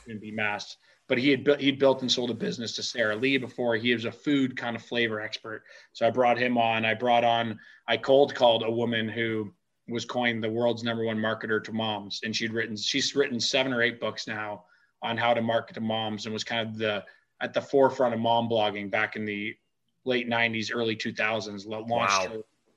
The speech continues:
Speaker 1: her mom, first mom blog website back in the early dot-com boom.
Speaker 2: The O-,
Speaker 1: Um,
Speaker 2: O G mom blog.
Speaker 1: Exactly. Very O G mom blog, very well known in the mom blog sphere. So she was one I actually gave more equity to because she had her own equi-,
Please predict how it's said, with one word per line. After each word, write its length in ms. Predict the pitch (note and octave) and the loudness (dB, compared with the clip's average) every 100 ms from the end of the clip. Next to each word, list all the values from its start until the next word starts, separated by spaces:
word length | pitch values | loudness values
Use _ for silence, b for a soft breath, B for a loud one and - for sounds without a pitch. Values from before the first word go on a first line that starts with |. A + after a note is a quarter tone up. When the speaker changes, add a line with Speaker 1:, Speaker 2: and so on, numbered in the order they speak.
| - | -6
Speaker 1:
her 60 | B2 | 0
mom, 340 | A#2+ A#2+ A#2+ | 4 6 4
first 280 | A#2 C3+ - | 4 2 2
mom 220 | B2+ A#2 | 0 2
blog 240 | A#2+ A2+ G#2+ | 2 2 2
website 480 | A2+ A2+ - G#2+ G#2 | 0 0 -2 -2 -2
back 260 | A2 G#2 | -4 -4
in 120 | A2 | -6
the 140 | G#2 A2 | -6 -6
early 320 | A#2+ A#2 A2 | -4 -2 -2
dot-com 560 | A2 G#2+ - B2 A2+ A2+ | 0 -2 -2 -4 -2 -2
boom. 380 | G#2+ G#2+ G2+ - B B B | -2 -4 -8 -10 B B B
Speaker 2:
The 300 | B2 A2 C3+ | 0 2 2
O-, 160 | B2+ D3 | 4 4
Speaker 1:
Um, 80 | A2 | 4
Speaker 2:
O 160 | E3 | 4
G 220 | D3+ D#3+ D#3 | 6 4 6
mom 300 | C#3 C#3+ C#3 | 6 4 4
blog. 320 | B2+ A#2 A2+ - | 4 2 -2 -10
Speaker 1:
Exactly. 520 | B2 C3 B2+ - A#2+ | -4 4 4 4 2
Very 260 | A2+ B2+ C#3+ | 6 8 10
O 80 | C3 | 8
G 140 | B2 | 6
mom 260 | B2 A#2+ A#2+ | 6 6 6
blog, 340 | A#2+ A#2 A#2 | 6 4 4
very 200 | B2 C#3 | 6 8
well 180 | C3+ B2+ | 8 6
known 300 | A#2+ A#2+ A#2+ | 6 4 4
in 80 | A#2 | 2
the 60 | |
mom 280 | A#2 A#2 A#2 | 2 2 2
blog 440 | A2+ A2+ A2 G#2+ A#2+ - A#2 | 2 2 2 2 -4 -4 0
sphere. 580 | A2 - A#2+ A2 G#2 F#2+ B B B | 0 0 4 4 4 2 B B B
So 140 | - B2+ | 0 2
she 220 | - F3+ | 6 10
was 160 | F#3 C#3 | 10 10
one 160 | C#3 | 6
I 80 | B2+ | 6
actually 200 | A#2 B2 | 4 4
gave 160 | A#2 A#2 | 2 2
more 240 | A#2+ B2 | 2 4
equity 280 | A2+ - G#2 | 2 0 -2
to 160 | G#2+ | -2
because 160 | G#2+ - | -4 -4
she 140 | - B2+ | -2 0
had 140 | A#2+ | 2
her 140 | A2 | 2
own 140 | A2 G#2+ | 2 2
equi-, 280 | A2+ - | 0 -2